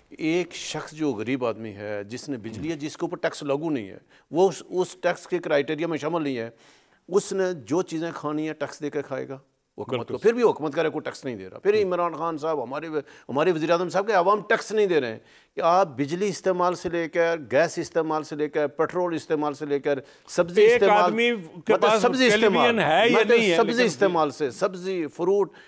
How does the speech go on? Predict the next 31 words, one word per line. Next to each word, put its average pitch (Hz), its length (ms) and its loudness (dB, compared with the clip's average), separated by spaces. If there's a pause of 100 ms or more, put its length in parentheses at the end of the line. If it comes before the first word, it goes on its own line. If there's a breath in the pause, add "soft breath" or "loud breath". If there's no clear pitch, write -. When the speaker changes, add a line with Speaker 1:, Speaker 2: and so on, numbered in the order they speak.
(180 loud breath)
Speaker 1:
आपने 214 500 -2
जो 175 420 -2
चीज़ 190 280 -6
इस्तेमाल 165 480 -4
करनी 165 300 -4
है, 165 140 -4
साबुन 143 480 -4
है, 147 300 -4
लक्स, 151 360 -4
वो 143 300 -2
जो 147 240 -4 (220 loud breath)
आपने 147 360 0
जो 139 140 -4
सर्फ 151 340 -4
है, 139 180 -4 (220 soft breath)
जो 147 140 2
आप 214 140 0
इस्तेमाल 160 440 -8
करें, 156 240 -6
आपने 131 280 -8
टैक्स - 360 -10
देकर 117 220 -6
करना 117 200 -10
है, 131 60 -10
तो 135 100 -12
फिर 175 160 -6
हुकूमत 147 360 -12
को 160 120 -8
और 135 60 -12
क्या 135 200 -12
चाहिए? 101 300 -18